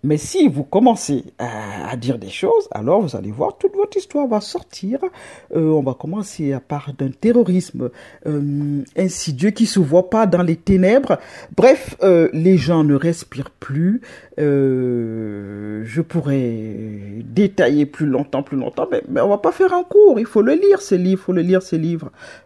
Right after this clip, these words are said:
Euh, mille neuf cent quatre-vingt-quatre, Orwell, euh, George Orwell, c'est absolument terrorisant de voir que, euh, pour qu'il y ait, euh, la paix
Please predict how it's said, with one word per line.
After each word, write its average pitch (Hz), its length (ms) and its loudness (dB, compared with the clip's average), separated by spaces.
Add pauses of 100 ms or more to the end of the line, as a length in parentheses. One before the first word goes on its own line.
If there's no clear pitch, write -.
Euh, 143 540 2
mille 175 200 2
neuf 170 160 -2
cent 151 200 -2
quatre-vingt-quatre, - 880 -8 (160)
Orwell, 185 800 4 (380)
euh, 131 220 0
George 180 520 4
Orwell, 147 560 2
c'est - 400 -6
absolument 190 800 -2 (360)
terrorisant 208 1000 4 (500)
de 151 120 2
voir 156 460 0
que, 151 320 0 (440)
euh, 139 420 0 (100)
pour 214 180 -2
qu'il 202 180 0
y 165 140 4
ait, 160 320 0
euh, 131 400 0
la 131 180 0
paix 208 400 2